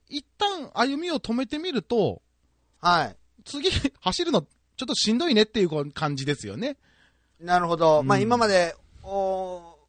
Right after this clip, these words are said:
Speaker 2: まあ、言葉悪いかもしれないですけども、何も考えずにずーっと走り続けてきたけれども。
Speaker 1: はい、はい、はい。
Speaker 2: 一度ちょっと足を止めて、周りの風景とかを見る余裕を持つとということですね。
Speaker 1: うん、そうですね。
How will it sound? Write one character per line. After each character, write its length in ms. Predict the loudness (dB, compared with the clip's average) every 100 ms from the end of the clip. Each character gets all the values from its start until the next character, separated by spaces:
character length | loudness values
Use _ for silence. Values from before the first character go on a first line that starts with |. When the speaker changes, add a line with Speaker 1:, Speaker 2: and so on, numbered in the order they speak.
| _ _
Speaker 2:
ま 180 | 2 2
あ、 40 |
言 160 | 2 2
葉 120 | 6
悪 200 | 4 4
い 20 |
か 100 | -2
も 80 | -2
し 100 | -8
れ 60 |
な 100 | -4
い 40 | -4
で 60 |
す 60 | -2
け 80 | -4
ど 80 | -4
も、 120 | -8
何 260 | 0 0 2
も 140 | 0
考 100 | 0 2 2
え 40 |
ず 120 | 0 -2
に 100 | -8
ず 120 | -8
ー 200 | -8 -2
っ 20 |
と 100 | 0
走 220 | 0 -2
り 120 | -8
続 200 | -12 -8
け 80 | -6
て 100 | -2
き 80 | 0
た 100 | 0
け 120 | 2
れ 80 | 0
ど 120 | 0
も。 100 | -6
Speaker 1:
は 140 | -6 -8
い、 80 | -10
は 160 | -14
い、 40 | -14
は 40 |
い。 60 | -18 _ _ _ _ _ _ _ _ _
Speaker 2:
一 180 | -12 -6
度 100 | -6
ち 100 | -4
ょ 40 | 0
っ 20 |
と 140 | 4
足 240 | 4 4 0
を 80 |
止 120 | 0 -4
め 120 | -4
て、 180 | -4 -4 0
周 240 | 2 2
り 40 | 0
の 160 | -2
風 140 | 2 2
景 140 | 2
と 100 | -4
か 120 | 0 0
を 60 |
見 160 | 0 2
る 80 | 2
余 220 | 2 -2
裕 100 | -4
を 100 | -4
持 140 | -6
つ 120 | -10
と 180 | 0 0
と 100 | 0
い 60 | -6
う 40 |
こ 80 | -8
と 60 | -6
で 80 |
す 80 | -4
ね。 160 | -2 -2
Speaker 1:
う 120 | -4
ん、 40 |
そ 160 | -8 -10
う 20 |
で 120 | -12
す 100 | -18
ね。 380 | -14 -14 -14 -18